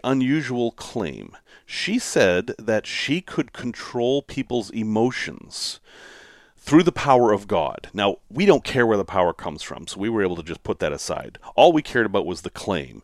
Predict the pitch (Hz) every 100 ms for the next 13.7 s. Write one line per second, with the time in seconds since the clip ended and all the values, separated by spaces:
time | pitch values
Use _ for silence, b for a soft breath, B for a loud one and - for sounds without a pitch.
0 | B B B - - 143 - 110 107 -
1 | 120 113 - 101 101 87 - 87 78 -
2 | - - _ - 143 180 - 76 73 -
3 | - 143 - - - 113 - 123 127 160
4 | 160 202 98 87 90 98 82 95 - 131
5 | 82 90 139 175 - - 127 117 110 95
6 | _ _ 143 95 71 - - - - -
7 | - - - B B B B B B B
8 | B _ - - 165 147 220 240 190 180
9 | - - 180 196 165 139 156 131 - -
10 | 214 - - 110 160 302 - 247 - -
11 | 98 104 98 - - 269 226 160 160 151
12 | - - - 139 135 85 80 - 123 98
13 | 104 - - - 95 104 104